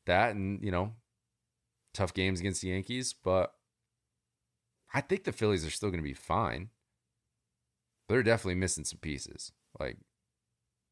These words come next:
Rhys not being there and, and Bryce not being ready yet. Like, yeah, they, they're missing some pieces. I think they just need to tread water for now.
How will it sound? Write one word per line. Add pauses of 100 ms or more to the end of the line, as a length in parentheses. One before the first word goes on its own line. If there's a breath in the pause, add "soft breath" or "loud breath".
(600)
Rhys
not
being
there
and, (100)
and (960)
Bryce
not
being
ready
yet.
Like, (100)
yeah, (280)
they,
they're
missing
some
pieces.
I
think
they
just
need
to
tread
water
for
now.